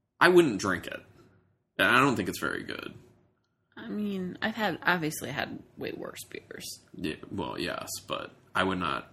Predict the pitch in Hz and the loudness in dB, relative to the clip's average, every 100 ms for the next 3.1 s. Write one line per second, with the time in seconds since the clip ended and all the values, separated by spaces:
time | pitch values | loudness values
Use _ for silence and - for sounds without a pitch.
0 | - 101 107 101 95 90 87 85 - 87 | -2 4 6 6 2 0 -2 -4 -2 -2
1 | 80 87 82 90 90 90 101 113 120 127 | -2 -4 -6 -4 -2 -2 -2 0 0 0
2 | 160 165 147 156 143 180 156 139 131 135 | 2 2 2 2 0 0 2 4 4 4
3 | 117 | 0